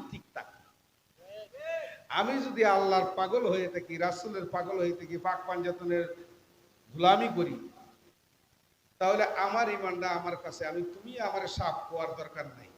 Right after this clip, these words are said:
আমি এটা সব জায়গায় বলি। আমারও যদি আল্লাহ সাপ বানায় থাকে, তাহলে তোমার রূপে ফেরেশতা নাজিল হইলে খান্ডা দইরা না লিটন সাহেবের সালামটা করাইব।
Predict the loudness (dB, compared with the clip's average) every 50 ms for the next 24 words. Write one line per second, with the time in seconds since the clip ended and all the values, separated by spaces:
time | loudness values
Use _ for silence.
0 | -20 _ _ _ _ _ _ _ _ _ _ _ _ _ _ _ _ _ _ -6
1 | -4 -4 -4 -4 -2 0 -2 0 0 -2 -2 -2 -2 -2 -4 -6 -10 -10 -14 -18
2 | -20 -20 -18 -6 0 2 2 4 4 6 6 6 4 4 4 4 6 6 6 6
3 | 4 4 4 4 4 4 4 6 6 8 8 8 6 4 2 2 0 0 0 2
4 | 2 0 0 -2 -6 0 6 8 8 10 8 6 2 2 2 2 2 2 2 2
5 | 4 4 4 2 2 0 0 0 0 0 0 0 -2 -4 -2 0 2 2 2 2
6 | 2 2 2 0 -2 0 2 2 4 6 4 4 4 2 -2 -2 -2 -6 -10 -8
7 | -6 -6 -4 -4 -6 -6 -6 -4 -4 -4 -4 -6 -8 -8 -8 -12 -14